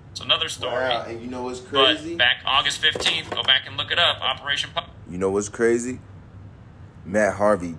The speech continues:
Speaker 2: just fucking retired. Matt Harvey just retired, and the year Houston won the World Series in their fifty-six season, it was over the Mets, if I'm not mistaken. Matt Harvey was pitching.
Speaker 1: Popeye.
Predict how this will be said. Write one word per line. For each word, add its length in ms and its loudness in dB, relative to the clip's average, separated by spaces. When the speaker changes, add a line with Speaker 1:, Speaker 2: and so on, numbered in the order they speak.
Speaker 2:
just 440 -2
fucking 260 0
retired. 680 -4
Matt 380 2
Harvey 340 6
just 260 -6
retired, 680 2
and 120 -8
the 40 -6
year 240 0
Houston 600 -4
won 160 -4
the 60 -6
World 280 0
Series 320 -2
in 80 -6
their 140 -2
fifty-six 500 -6
season, 380 -4
it 80 -4
was 160 -4
over 180 2
the 100 -6
Mets, 400 -4
if 120 -10
I'm 140 -6
not 180 -8
mistaken. 480 -10
Matt 240 -4
Harvey 320 -4
was 140 -6
pitching. 360 -6
Speaker 1:
Popeye. 520 2